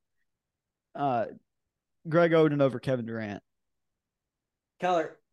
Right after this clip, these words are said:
Speaker 2: everything I watch somehow is on C B S. N C I S, Bull, the C B S Sports.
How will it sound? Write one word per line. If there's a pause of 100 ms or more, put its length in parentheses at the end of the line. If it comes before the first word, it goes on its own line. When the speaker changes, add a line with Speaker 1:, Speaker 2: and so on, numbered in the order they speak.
(140)
Speaker 2:
everything
I
watch
somehow
is
on
C
B
S.
N
C
I
S, (340)
Bull, (600)
the
C
B
S
Sports.